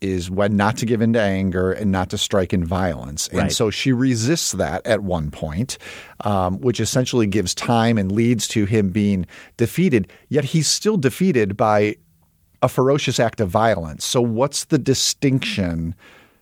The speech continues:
Speaker 1: between the first time when she puts her lightsaber away and says,
Speaker 2: Yes.
Speaker 1: "I am not going to strike you down
Speaker 2: Yes.
Speaker 1: in order to allow your spirit and the spirit of the Sith to live in me." That's what he
Speaker 2: Mm-hmm.
Speaker 1: tells her would happen.
Speaker 2: Yep.
Speaker 1: Yet when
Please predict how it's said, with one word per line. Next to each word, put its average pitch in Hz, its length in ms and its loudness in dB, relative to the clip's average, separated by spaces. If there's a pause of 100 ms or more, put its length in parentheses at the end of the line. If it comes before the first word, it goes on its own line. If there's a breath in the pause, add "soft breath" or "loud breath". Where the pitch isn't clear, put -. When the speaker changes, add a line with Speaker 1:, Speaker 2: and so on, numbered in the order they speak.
(140 soft breath)
Speaker 1:
between 110 800 2
the 104 100 2
first - 420 -2
time 135 240 2
when 117 100 4
she - 160 -2
puts - 300 -2
her 117 140 2
lightsaber 101 640 2
away 90 520 0
and 101 120 -6
says, 107 160 2
Speaker 2:
Yes. - 20 -4
Speaker 1:
"I 107 100 2
am 113 160 2
not 135 220 0
going 139 200 0
to 123 40 0
strike 101 360 0
you 104 80 0
down 90 200 2
Speaker 2:
Yes. 98 320 0
Speaker 1:
in 120 140 0
order 120 340 2
to 98 460 0
allow 107 260 2
your 107 280 2
spirit 107 500 0
and 113 80 -4
the 101 60 -2
spirit 110 280 0
of 98 80 -2
the 95 60 -4
Sith - 460 -2
to 98 160 -2 (140)
live 95 240 2
in 110 120 4
me." 95 320 0
That's 87 220 0
what 98 60 0
he - 60 2
Speaker 2:
Mm-hmm. 85 60 2
Speaker 1:
tells 98 200 4
her 113 80 0
would 135 100 0
happen. 123 320 0
Speaker 2:
Yep. 135 120 2 (520 loud breath)
Speaker 1:
Yet 131 360 0 (120)
when 110 580 2